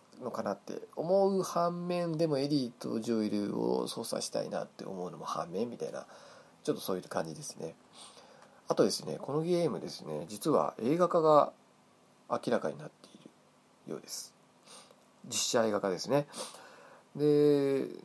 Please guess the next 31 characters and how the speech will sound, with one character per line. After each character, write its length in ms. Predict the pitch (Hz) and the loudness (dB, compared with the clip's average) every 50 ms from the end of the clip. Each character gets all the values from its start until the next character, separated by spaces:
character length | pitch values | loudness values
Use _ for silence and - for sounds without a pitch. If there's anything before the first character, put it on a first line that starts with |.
| - - - | -18 -4 2
な 80 | - 196 | 4 4
ん 60 | 202 196 | 6 8
か 180 | 104 98 87 | 8 8 8
あ 60 | 90 | 8
の、 140 | 92 92 90 | 6 4 2
ポ 160 | - - - | 2 2 2
ス 100 | - - | 2 4
タ 100 | - 113 | 6 8
ー 100 | 87 78 | 8 8
な 100 | 73 73 | 6 2
ん 100 | 71 73 | -2 -4
か 100 | - 82 | -4 -4
も 140 | 82 80 78 | -4 -4 -4
も 200 | 82 85 82 78 | -2 -2 -2 -2
う 40 | - | -2
す 140 | - 101 90 | -4 -6 -6
で 100 | 85 78 | -6 -6
に 240 | 69 - - - - - - | -4 -2 -4 -4 -4 -6 -16
作 220 | - - - 107 | -10 -4 0 2
ら 80 | 98 92 | 2 2
れ 80 | 85 | 2
て 160 | - - - | 0 -4 -12
い 40 | - | -12
て、 420 | - - - - 101 139 190 294 - - _ _ _ _ - _ _ - - - - - _ - | -12 -12 -8 -2 2 2 2 2 0 -4 _ _ _ _ -20 _ _ -20 -20 -20 -20 -20 _ -4
で、 240 | 143 143 143 139 139 | -2 0 2 0 0
今 280 | - - 226 233 233 220 | 2 4 4 4 4 4
回 300 | - 120 107 92 87 - | 6 6 6 6 4 4
は 340 | 98 104 101 87 - - - - | 6 6 8 8 6 2 -2 -8
数 480 | - - - 135 135 135 131 131 127 123 | -10 -6 -2 0 0 2 2 2 2 4
年 400 | 123 120 120 113 110 110 107 98 | 4 4 4 4 2 0 -2 2
後 300 | 104 101 98 95 - | 4 4 4 4 2